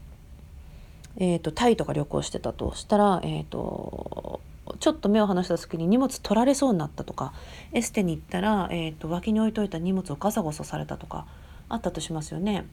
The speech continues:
で、それってその人が問題ですよね。そのガサゴソしたその人が問題なんですけども、えーと、「だからタイ人は嫌なんだよ」とかっていう言い方になっ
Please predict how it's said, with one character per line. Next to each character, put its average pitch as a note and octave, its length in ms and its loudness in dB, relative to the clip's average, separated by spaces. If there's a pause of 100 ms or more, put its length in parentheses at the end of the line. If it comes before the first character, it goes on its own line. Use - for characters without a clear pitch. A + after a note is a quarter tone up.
(100)
で、 A#3 360 -4 (220)
そ - 140 -4
れ D#4+ 60 2
っ D#4+ 40 0
て D#4+ 140 -4
そ D#4+ 160 -2
の F#4+ 100 2
人 F4 200 -6
が F#3 80 0
問 F3 240 0
題 E3+ 360 -2
で D#3 100 -4
す D#3 100 -8
よ E3 60 -4
ね。 A3 120 0
そ F#3 120 -6
の D#3 40 -6
ガ F#3 120 2
サ G3 120 0
ゴ E3 120 -8
ソ D#3 140 -8
し - 80 -10
た D#3 100 -10
そ F#3+ 160 -6
の F#3 80 -2
人 F#3 180 -6
が D3+ 100 -4
問 C#3+ 200 -4
題 C#3+ 160 -6
な D3 80 -8
ん D3 80 -10
で - 60 -10
す - 100 -14
け G3 100 -10
ど A3 80 -8
も、 C4 300 -2 (400)
え F3 120 -2
ー E3 40 -6
と、 E3 120 -8
「だ A3+ 140 -2
か B3 160 0
ら E3+ 80 -2
タ F3+ 180 -4
イ G3 100 4
人 F3+ 200 0
は D#3 80 -2
嫌 E3 160 -2
な F#3 140 0
ん F3 80 0
だ D3 60 -2
よ」 C#3 160 -2
と - 100 -12
か - 120 -8
っ - 20 -8
て - 220 -10
い F3+ 120 -2
う A#3 300 0
言 G#3 120 -4
い G3+ 40 -6
方 A3 220 -2
に G3+ 60 0
な G#3 100 0
っ G3+ 40 -4